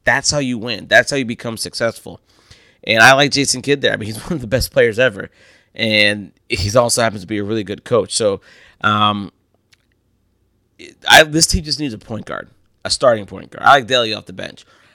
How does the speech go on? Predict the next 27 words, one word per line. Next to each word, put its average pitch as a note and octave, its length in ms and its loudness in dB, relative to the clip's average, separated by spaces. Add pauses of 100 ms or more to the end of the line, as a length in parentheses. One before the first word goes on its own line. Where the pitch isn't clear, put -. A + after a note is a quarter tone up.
(160)
I F3 140 10
would F#3+ 160 4
kinda E3 260 8
like D#3+ 220 6
Eric D3 240 8
Bledsoe C3 440 6
in D3+ 120 -2
there. D3+ 220 4
I'm C#3+ 140 4
a B2+ 40 0
big A#2 260 4
Eric A#2 240 6
Bledsoe A#2+ 360 -6
guy. C#3 340 -4 (420)
You G2+ 80 -8
know, F2 60 -10
him C3+ 260 -6
and B2 140 -2
Giannis A2+ 380 2
on G#2+ 80 -10
the G2+ 60 -14
fast A2+ 380 -4
break A#2+ 220 -2
turbocharge A#2+ 800 -6
would G#2+ 180 -16
be A2+ 180 -12
amazing. F4+ 720 -14